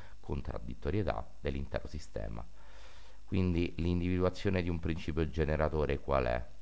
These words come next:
È il valore. Alla luce di queste considerazioni possiamo meglio comprendere in che senso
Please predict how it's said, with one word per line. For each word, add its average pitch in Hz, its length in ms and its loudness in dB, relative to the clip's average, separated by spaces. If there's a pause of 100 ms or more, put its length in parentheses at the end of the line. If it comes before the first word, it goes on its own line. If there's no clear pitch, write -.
(140)
È 76 120 2
il 76 260 2
valore. 64 600 0 (760)
Alla 85 260 10
luce 80 320 2
di 67 100 -2
queste 78 320 0
considerazioni 76 1000 0
possiamo 80 520 0
meglio 62 340 0
comprendere 67 640 -2
in 82 80 -4
che 113 120 -2
senso 57 560 -2